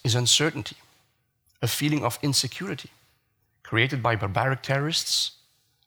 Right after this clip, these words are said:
whose aim is to spread fear and death and to attack the bedrock of our free and democratic societies.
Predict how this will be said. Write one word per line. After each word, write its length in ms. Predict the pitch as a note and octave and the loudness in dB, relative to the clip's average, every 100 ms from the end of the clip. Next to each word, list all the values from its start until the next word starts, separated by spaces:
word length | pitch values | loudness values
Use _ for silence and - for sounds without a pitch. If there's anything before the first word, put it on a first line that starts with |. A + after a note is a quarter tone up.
| - | -2
whose 200 | B2+ - | 2 4
aim 220 | C3 C#3+ | 4 4
is 100 | C#3 | 2
to 80 | - | 6
spread 320 | A#2+ - A#2+ | 4 6 2
fear 360 | - - C3+ E3+ | 2 2 2 2
and 200 | - A#2+ | 0 0
death 320 | G#2+ C3+ - - _ _ _ _ - - | 2 0 -2 -14 _ _ _ _ -20 -2
and 140 | C3+ | -2
to 80 | G#2+ | 0
attack 340 | B2 C#3 C#3 | 0 0 0
the 60 | A2 | 0
bedrock 680 | F#2+ B2 C3 B2 C3 - - _ _ _ _ - | 2 2 2 2 0 -2 -20 _ _ _ _ -8
of 140 | A2 | -2
our 180 | B2 A2 | 2 2
free 360 | G2+ - C3+ D3 - _ _ - | 0 0 -2 -2 -10 _ _ -4
and 140 | A#2+ | -2
democratic 440 | G#2 G#2+ B2 C3 - - | -2 -2 -2 -4 -10 -8
societies. 840 | - - D3+ A2+ - - - - | -4 -2 -2 -4 -8 -6 -6 -6